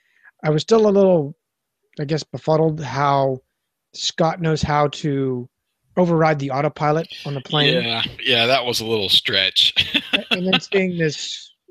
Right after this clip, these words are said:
Speaker 1: uh, we call 'em telephone rooms or communications rooms, but seeing wires just strewn about and,
Speaker 2: Yeah.
Speaker 1: "Hey, let's just pull this one."
Speaker 2: Yeah,
Speaker 1: And
Speaker 2: that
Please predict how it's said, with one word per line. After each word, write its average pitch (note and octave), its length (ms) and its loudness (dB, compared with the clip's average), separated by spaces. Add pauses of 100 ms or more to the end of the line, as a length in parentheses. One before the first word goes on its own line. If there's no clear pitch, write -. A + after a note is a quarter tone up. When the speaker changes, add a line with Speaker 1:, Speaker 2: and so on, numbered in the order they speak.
(200)
Speaker 1:
uh, C#3+ 140 -6
we D#3 140 -2
call D3+ 200 0
'em C3+ 80 -4
telephone D3+ 420 -2
rooms C#3 280 -2
or B2 60 -10
communications C#3+ 720 -2
rooms, B2+ 240 -4
but D3+ 180 -10
seeing D3+ 340 0
wires C#3 440 0
just C3 160 -6
strewn C#3 300 -4
about C3+ 420 0
and, C3 320 -6
Speaker 2:
Yeah. F#2+ 300 0
Speaker 1:
"Hey, D#4+ 120 4
let's G#3+ 180 2
just G#3 180 -2
pull G#3+ 180 4
this C#4+ 240 2
one." C#3 340 0 (200)
Speaker 2:
Yeah, B2 500 2
Speaker 1:
And D#3 120 -6
Speaker 2:
that B2+ 80 0